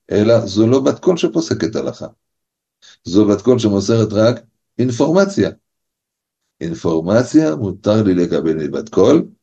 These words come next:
וכתוצאה מהאינפורמציה מהבת קול, יש גם פסיקת הלכה אחר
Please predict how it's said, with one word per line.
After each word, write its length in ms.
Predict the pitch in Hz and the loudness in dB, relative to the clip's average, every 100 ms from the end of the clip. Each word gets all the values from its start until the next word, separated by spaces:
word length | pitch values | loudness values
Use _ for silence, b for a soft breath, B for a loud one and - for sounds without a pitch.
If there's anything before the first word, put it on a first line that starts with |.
| _ _ b b b b b - | _ _ b b b b b -2
וכתוצאה 720 | 101 95 92 - 101 117 117 | 0 0 0 0 2 4 4
מהאינפורמציה 720 | 107 98 90 87 87 107 107 | 2 0 -2 -2 0 0 0
מהבת 340 | 90 87 87 - | 0 0 -2 0
קול, 340 | 123 120 113 113 _ _ _ _ _ - | 2 4 2 -6 _ _ _ _ _ -2
יש 320 | 147 143 - | 0 0 -2
גם 120 | 120 | -6
פסיקת 360 | 117 104 107 107 | -4 -4 -2 -2
הלכה 340 | 90 80 73 | -2 -2 -6
אחר 180 | 69 65 | -6 -10